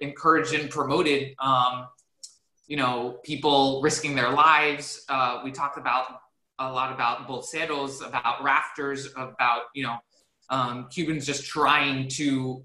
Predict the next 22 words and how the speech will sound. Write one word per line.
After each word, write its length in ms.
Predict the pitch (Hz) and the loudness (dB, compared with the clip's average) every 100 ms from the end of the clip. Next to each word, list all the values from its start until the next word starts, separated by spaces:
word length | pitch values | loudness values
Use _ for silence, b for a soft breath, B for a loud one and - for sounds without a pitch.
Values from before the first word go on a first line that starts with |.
| 131 | -4
get 240 | 156 127 - - 127 | 2 4 4 -4 -2
their, 420 | 127 127 123 123 - - _ _ - | 0 2 0 -2 -8 -18 _ _ -6
to 120 | 185 | 0
the 140 | 165 | 2
land 480 | 143 151 151 131 131 | 4 4 2 0 -4
so 80 | 147 | -6
they 160 | 131 | -6
can 140 | 131 135 | -6 -6
just 240 | 135 - | -8 -8
step 300 | - 139 - - | -4 -4 -4 -6
foot 160 | 151 143 139 | -4 -2 0
on 180 | 139 | 0
American 340 | 135 131 131 139 | 0 -2 -2 -6
soil, 380 | - 214 214 180 | -6 -4 -2 -2
so 140 | 151 | -4
they're 320 | 143 135 135 | -2 -2 -2
able 340 | 135 131 131 131 | -4 -4 -6 -8
to, 320 | 135 127 120 113 _ _ _ - | -6 -6 -6 -10 _ _ _ 2
um, 380 | 127 120 127 135 | 2 2 -2 -4
immigrate 580 | 143 147 - 123 123 - | -2 -2 0 0 0 -2
lawfully. 720 | 135 127 113 - 110 110 104 - _ _ _ _ 131 | 2 4 4 0 -4 -6 -8 -14 _ _ _ _ 2
Um, 600 | 135 127 123 123 123 | 4 4 2 -2 -10